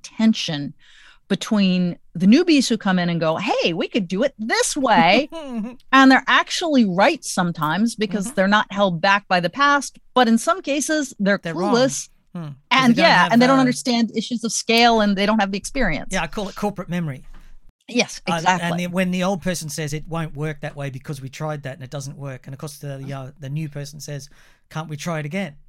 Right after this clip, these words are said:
Speaker 2: You know, and that becomes
Speaker 1: Right.
Speaker 2: that
Speaker 1: And you're like, "No, I think
Speaker 2: <laughs>
Speaker 1: we've determined that, that
Speaker 2: Yeah.
Speaker 1: things fall down and water is wet.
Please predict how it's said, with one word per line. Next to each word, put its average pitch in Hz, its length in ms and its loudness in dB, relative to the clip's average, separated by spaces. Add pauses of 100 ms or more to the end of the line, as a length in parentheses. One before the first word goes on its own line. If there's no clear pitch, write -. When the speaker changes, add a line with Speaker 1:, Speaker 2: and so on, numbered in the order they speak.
(160)
Speaker 2:
You 175 120 0
know, - 120 2
and 196 140 -2 (220)
that 190 140 -6
becomes 240 180 0
Speaker 1:
Right. 233 160 6
Speaker 2:
that 156 120 -4
Speaker 1:
And 240 120 6
you're 247 80 6
like, 254 180 4
"No, 240 720 8
I 202 140 4 (100)
think 240 180 6
Speaker 2:
<laughs> 254 40 2
Speaker 1:
we've 226 100 0
determined 254 560 4
that, 185 200 2 (120)
that 220 200 6
Speaker 2:
Yeah. 147 60 -16
Speaker 1:
things 262 300 2
fall 247 260 6
down 220 300 4
and 196 140 2
water 190 260 2
is 185 160 -2
wet. 175 260 2